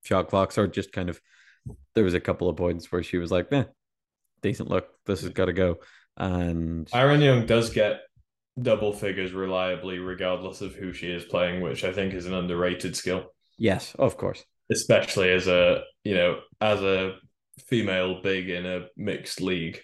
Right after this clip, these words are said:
Speaker 2: you don't draw the easiest matchups in the world, and mismatches aren't always necessarily, if you, you know, you're going up against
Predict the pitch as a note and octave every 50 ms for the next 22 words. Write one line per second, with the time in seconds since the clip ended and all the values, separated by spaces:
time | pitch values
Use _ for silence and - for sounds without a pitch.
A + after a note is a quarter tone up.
0 | _ _ _ _ _ _ _ - G2 G2 G2 F#2+ F2+ F#2 F#2 - - F2+ E2+ G2+
1 | G2 F#2 F#2 F2 E2+ F2+ - F#2 F#2 F2 F#2 F2+ F2+ F2 - - F#2+ F#2+ E2+ -
2 | - - F2+ - - - F#2 F2+ F2+ F2+ F#2 F2+ F2+ F2+ - - F#2+ F#2 F#2 F2+
3 | - - - F2+ E2 - - - G2+ F#2+ G2 G2+ G2+ G2 G2 - _ - G#2 G#2
4 | G#2 G#2 G#2 G#2 G2 G#2+ G#2+ G#2 G#2 - - A2+ G#2+ G#2+ G#2+ G#2+ G#2 G#2+ A2 G#2+
5 | - - _ - D2 - - F#2+ F#2 - F#2 F#2+ F2+ F#2 F2+ F2+ F#2 G2+ F#2+ F#2
6 | F2+ E2+ - - F2 F2+ F#2 F#2 F2 - - - -